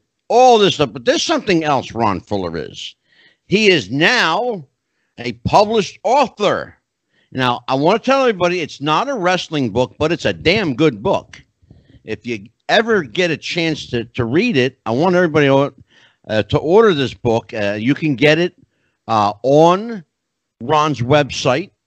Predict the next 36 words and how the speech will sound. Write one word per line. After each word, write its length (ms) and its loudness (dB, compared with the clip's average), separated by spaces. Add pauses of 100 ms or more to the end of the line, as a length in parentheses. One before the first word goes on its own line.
(760)
Uh, 260 -2
it's 180 -8
available. 840 -2
Uh, 240 -4
it's 200 -12
called 500 2
Brutus. 640 2
Now, 160 -8 (140)
Ron, 420 -4
where 240 0
did 180 -8
the 120 -6
story 800 0 (540)
for 260 2
Brutus 560 2
come 480 -6
from? 560 -10 (600)
Let's 220 -4
talk 300 -2
a 20 -10
little 220 -4
bit 180 -6
about 300 -6
this 140 -14
without 420 0
giving 320 -2
the 80 -4
book 260 -4
away, 220 -4
'cause 160 -6
I 60 0
want 260 -2
people 260 -8
to 60 -12
buy 320 -2
it. 200 -6